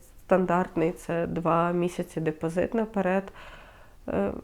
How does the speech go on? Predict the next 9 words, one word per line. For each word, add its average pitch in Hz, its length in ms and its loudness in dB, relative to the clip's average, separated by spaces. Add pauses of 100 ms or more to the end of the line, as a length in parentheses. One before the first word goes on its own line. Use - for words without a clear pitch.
(120)
і 196 80 0
все, 196 500 0
і 190 120 -4
ми 185 200 2
змогли 202 600 2 (260)
в'їхати 208 520 2
з 185 240 -2
першого 185 560 -2
червня 196 600 0